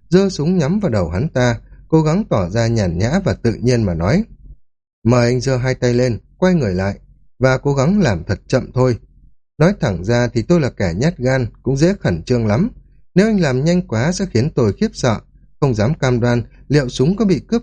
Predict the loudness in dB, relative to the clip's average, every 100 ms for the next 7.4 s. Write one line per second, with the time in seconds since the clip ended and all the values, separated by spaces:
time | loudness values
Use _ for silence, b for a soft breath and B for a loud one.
0 | -2 -4 -2 -4 -2 -2 -2 -8 -20 -16
1 | -2 0 2 0 -4 -14 -4 0 2 2
2 | 0 -2 -4 -2 -2 -2 -2 -12 -20 -20
3 | _ _ _ _ -2 0 2 0 0 0
4 | 0 0 0 0 0 0 0 0 -2 0
5 | 0 2 2 0 -2 -2 -4 _ _ -4
6 | 0 2 0 -2 -2 0 0 -2 -4 -2
7 | -2 0 -2 -2